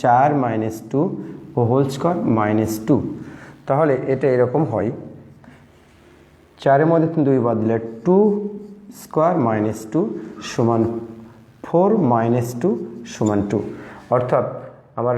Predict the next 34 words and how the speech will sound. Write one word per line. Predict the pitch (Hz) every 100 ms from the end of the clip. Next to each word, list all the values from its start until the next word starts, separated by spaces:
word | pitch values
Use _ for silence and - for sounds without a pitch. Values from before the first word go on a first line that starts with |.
| 123
লেফট | 131 123
হ্যান্ড | 170 165
সাইড | - 170 165 - 135
যা | 147
বেরোলো | 165 175 220 - - - -
এবং | 123 120 110
রাইট | 113 147 151
হ্যান্ড | 143 139 139
সাইডও | 113 123 185 - 120
একই | 123 120
বেরোলো, | 98 95 101 - - -
অর্থাৎ | 117 - 147
আমরা | 127 123 113
বলতে | 107 123
পারি | 139 170
লেফট | 123 120
হ্যান্ড | 120 110
সাইড | - 107 -
সমান | 127 165 254 - - - - 107
রাইট | 107 101 104
হ্যান্ড | 95 -
সাইড, | 101 98 - - - - - - - 110
লেফট | 120 117 -
সাইড | 151 175 - -
সমান | 104 98 101 - - - - - 104
রাইট | 98 110 101 -
সাইড, | 139 190 - - - - - - -
পি | 107 107
আর | 101 95
ভি | 104 98 101
ডিপুট। | 98 104 92 - - - - - - - - - - 143
এবার | 170 156
আসি | 123 113
আমরা | 104 104